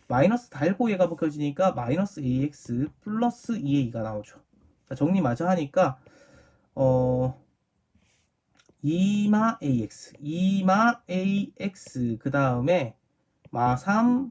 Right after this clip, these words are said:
플러스 이 에이죠. 자, 그래서 이놈이 역함수가 존재한대. 그럼 뭐다? 일 대 일 대응이어야 되는 거죠. 자, 엑스 이 기준 그래프가 그려지는데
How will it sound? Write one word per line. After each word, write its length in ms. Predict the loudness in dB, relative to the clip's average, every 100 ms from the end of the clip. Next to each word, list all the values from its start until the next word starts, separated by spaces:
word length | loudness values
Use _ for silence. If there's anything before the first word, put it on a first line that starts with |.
| -8
플러스 340 | 0 0 0
이 160 | 0 0
에이죠. 380 | 0 -2 -6 -6 _ _ _ _
자, 180 | 0 4
그래서 420 | 4 4 2 2
이놈이 680 | 2 4 6 4 4 0 -4 -14 -20 _
역함수가 420 | 0 4 2 2 0
존재한대. 880 | 2 2 0 0 0 2 0 -4 _
그럼 240 | 0 2
뭐다? 360 | 2 2 0 -2 -2
일 280 | 0 0 2
대 200 | 0 2
일 280 | 4 4 2
대응이어야 800 | -2 -2 0 -2 0 0 -2 -2
되는 220 | -2 0
거죠. 340 | -2 -4 -8 -10 _ _
자, 140 | -10 0
엑스 440 | 0 0 -8 -8 -6
이 160 | -8
기준 320 | -6 -4 -2 0
그래프가 460 | -2 -2 -4 -4
그려지는데 760 | -2 -2 0 0 0 -2 -4